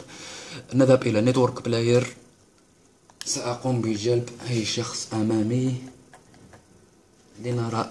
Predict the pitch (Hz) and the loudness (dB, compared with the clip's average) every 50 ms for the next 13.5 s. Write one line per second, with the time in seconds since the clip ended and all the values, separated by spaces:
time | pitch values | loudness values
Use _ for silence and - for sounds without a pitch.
0 | - 120 113 113 113 113 113 113 107 107 - 123 117 - - - - - 120 113 | -2 0 0 2 2 2 0 0 -2 -2 -2 -2 -2 -2 -4 -6 -4 0 2 2
1 | 110 104 - - 120 120 120 117 120 120 113 113 - - 110 104 107 107 117 113 | 2 2 0 2 2 4 6 6 4 4 2 0 -2 -2 -2 0 2 2 2 2
2 | 104 104 - - - - - - - - 120 117 - 120 110 - 104 101 101 104 | 0 -2 -6 -8 -8 -10 -12 -14 -10 -6 -6 -4 -4 -4 -4 -2 -4 -2 -2 0
3 | 107 107 104 - - - - - - 110 - - 110 113 113 113 117 113 - - | 0 -2 -2 -4 -8 -16 -18 -16 -14 -12 -8 -6 -4 -2 -2 -2 -4 -6 -8 -12
4 | - - - _ - _ _ _ _ _ _ - - - 107 104 101 - 113 110 | -20 -20 -20 _ -20 _ _ _ _ _ _ -20 -18 -14 -14 -10 -6 -4 -2 -2
5 | 107 110 107 110 113 110 110 101 101 101 104 107 107 - - - _ _ _ _ | 0 0 0 2 2 2 2 2 0 0 -2 -2 -2 -4 -6 -8 _ _ _ _
6 | _ _ _ _ _ _ - - - - - - - - 127 131 120 107 - - | _ _ _ _ _ _ 2 4 4 4 4 2 0 -2 -2 -2 -2 -2 -4 -8
7 | - - - - - - - - - - - - - - - - - - - _ | -14 -16 -4 0 0 0 0 0 -4 -6 -10 -16 -20 -20 -20 -20 -20 -20 -20 _
8 | _ - - - - - - - - - - - - - - - 127 117 117 113 | _ -14 -12 -12 -12 -12 -14 -16 -16 -14 -14 -16 -16 -12 -4 0 4 4 4 6
9 | 117 135 127 127 - 123 120 110 110 110 107 - - 107 110 107 104 101 101 101 | 6 6 6 6 6 4 4 4 4 2 0 0 0 0 2 4 4 4 2 2
10 | 98 98 95 95 95 - 107 113 110 107 104 - 123 123 117 - - 117 110 107 | 2 2 0 0 -2 -2 -2 -2 -2 -4 -2 2 2 2 4 4 2 2 0 0
11 | - - 104 104 104 110 107 110 110 101 101 101 - - 110 104 - - 104 101 | -2 -2 -2 0 0 0 0 0 0 0 0 -2 -2 -2 -4 -4 -2 -4 -6 -4
12 | - 98 95 - 101 98 95 - 110 117 117 117 117 107 107 107 - - - - | -4 -4 -2 0 0 -2 0 2 2 2 2 2 0 0 0 -2 -4 -10 -10 -6
13 | 107 98 95 95 104 117 123 131 127 | -4 -4 -2 0 2 4 4 4 2